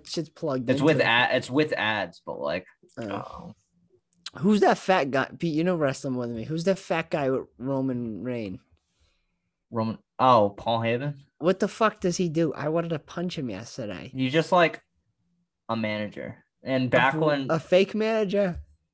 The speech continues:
Speaker 2: Yeah, I mean, he helps, like, whoever he's
Speaker 1: I wanna
Speaker 2: with.
Speaker 1: punch him. I saw him
Speaker 2: And he
Speaker 1: walking
Speaker 2: ta-,
Speaker 1: around the
Speaker 2: and he,
Speaker 1: ring.
Speaker 2: like, just, and he just, like, talks. So, like, back when he was with Brock Lesnar a million years ago,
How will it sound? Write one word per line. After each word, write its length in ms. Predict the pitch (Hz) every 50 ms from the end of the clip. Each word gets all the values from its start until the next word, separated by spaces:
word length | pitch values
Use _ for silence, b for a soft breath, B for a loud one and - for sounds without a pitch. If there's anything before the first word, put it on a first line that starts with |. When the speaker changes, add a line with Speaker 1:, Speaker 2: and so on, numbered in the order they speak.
| _ _ _ _ _ _ _ _ _ _ _ _ _ _ -
Speaker 2:
Yeah, 220 | 151 156 135 110
I 100 | 107 110
mean, 180 | 110 110 107 107
he 140 | 113 113
helps, 420 | 110 117 117 113 110 - - - -
like, 280 | 101 92 95 - - _ _ _ _ _
whoever 320 | - 107 104 101 95 95 95
he's 400 | 98 92 92 90 92 - - - _ _ _ _ _ _ _ _ _ _ _ _ _ _ _ _ _ _ _ _ _ _ _ - -
Speaker 1:
I 60 | -
wanna 160 | 135 156 185 185
Speaker 2:
with. 120 | 175 -
Speaker 1:
punch 360 | - 156 151 160 170 165 -
him. 160 | 127 98 101
I 80 | 101 104
saw 220 | 107 - 147 151
him 60 | 151 139 123
Speaker 2:
And 140 | 123 131 135
he 80 | 135
Speaker 1:
walking 20 | 127
Speaker 2:
ta-, 80 | 131 131
Speaker 1:
around 200 | 139 135 131 107
the 60 | - 131
Speaker 2:
and 100 | 131 139
he, 60 | 139
Speaker 1:
ring. 60 | 135
Speaker 2:
like, 200 | 135 139 123 120
just, 320 | - 139 123 - - - - - - _ -
and 140 | 117 127 139
he 60 | 143
just, 200 | 139 135 139 -
like, 200 | 143 117 104 -
talks. 600 | - - - 80 71 62 - - - - - - _ _ _ _ _ _ _ _ _ _ _ _ _ _ _ _
So, 120 | - 127 120
like, 220 | 131 127 117 98
back 260 | 123 120 127 135 135
when 140 | 160 147 143
he 80 | 139 131
was 160 | 127 113 120
with 200 | 127 117 - -
Brock 300 | - 117 110 110 110 -
Lesnar 460 | 101 104 104 104 113 113 113 110 104
a 20 |
million 340 | 104 101 98 107 104 104 98
years 220 | 98 98 101 101 113
ago, 320 | 107 110 110 113 113